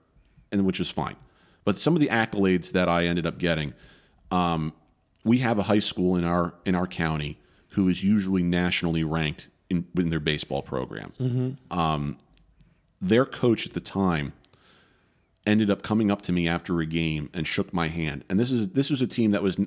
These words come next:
Speaker 1: ranked maybe, like, eighth nationally at the time,
Speaker 2: Mm.
Speaker 1: and said, "You're, you are, you're gonna be a superstar, not because necessarily of your ability, but because of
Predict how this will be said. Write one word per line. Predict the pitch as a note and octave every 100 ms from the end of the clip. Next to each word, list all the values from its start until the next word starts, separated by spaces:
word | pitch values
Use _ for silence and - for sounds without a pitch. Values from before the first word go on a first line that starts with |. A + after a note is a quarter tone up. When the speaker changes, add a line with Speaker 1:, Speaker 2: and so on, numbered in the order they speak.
| -
Speaker 1:
ranked | A2+ G2 F#2
maybe, | G2 F#2
like, | E2+ D#2+ -
eighth | F2 F#2 - -
nationally | E2+ F2 - F#2 F2+
at |
the | F2
time, | E2 F2 F2+ G2+ -
Speaker 2:
Mm. | C3+ B2+ F#2 - -
Speaker 1:
and | F#2 F2+
said, | - F2+ E2+ E2+ - _ _ -
"You're, | F#2+ G2+ G#2+
you | G#2+ G#2 G#2+
are, | G2 F2+
you're | G2 G#2
gonna | A2+
be | G2 F2+
a |
superstar, | - F2+ D#2 - D2 B1 - _ _ -
not | G2+ A#2 -
because | F#2 G2+ F#2 - - _ -
necessarily | A2 F#2 - F#2 F2 E2
of | E2
your | D#2+
ability, | D#2 E2 D#2+ D#2
but | D2+ E2 -
because | D#2+ - E2+ D#2
of | - E2 D#2 D2